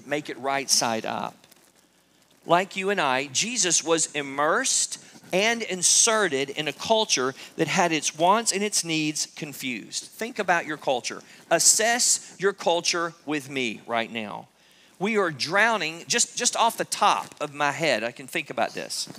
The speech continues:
We are drowning in a sea of overconsumption, gross consumerism, selfishness, and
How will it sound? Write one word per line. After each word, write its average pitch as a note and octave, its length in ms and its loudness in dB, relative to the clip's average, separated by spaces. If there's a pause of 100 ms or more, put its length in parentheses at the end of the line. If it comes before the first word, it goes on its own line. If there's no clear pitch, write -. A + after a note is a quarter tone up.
(600)
We F#3+ 160 8
are F3+ 100 10
drowning E3+ 720 4
in D#3 160 -2
a C#3 60 2
sea E3 540 6
of C#3+ 200 4
overconsumption, D#3 960 4 (880)
gross G#3 760 8
consumerism, F3 1120 4 (540)
selfishness, - 1600 6 (680)
and G3+ 200 8